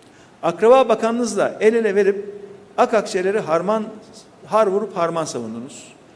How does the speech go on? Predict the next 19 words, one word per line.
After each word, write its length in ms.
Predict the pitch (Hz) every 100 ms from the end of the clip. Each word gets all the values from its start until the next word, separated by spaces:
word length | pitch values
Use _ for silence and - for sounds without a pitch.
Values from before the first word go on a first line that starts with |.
| - - - - - - - 160
Bunu 280 | 196 214 208 - - - -
nereye 260 | 135 156 165
harcadınız? 600 | 143 135 127 123 - - - - - - -
Bunun 240 | 180 233 220
da 60 |
hesabını 520 | 196 190 196 185 185 160
vermek, 540 | 165 165 214 214 - - - - -
yanıtını 560 | 151 202 196 - 185 190
çıkıp 360 | 175 214 208
açıklamak 480 | 156 151 170 175 196
zorundasınız. 720 | 180 170 190 196 175 170 - - - - - -
Çünkü 300 | 240 247 214
sizin 260 | 214 214
makamınız 640 | 233 220 214 190 190 233 -
sadece 680 | - 202 214 214 226 190
tek 320 | - 226 226 220
yetkili 300 | 190 214 202
makam 360 | 185 190 180
değil, 240 | 214 202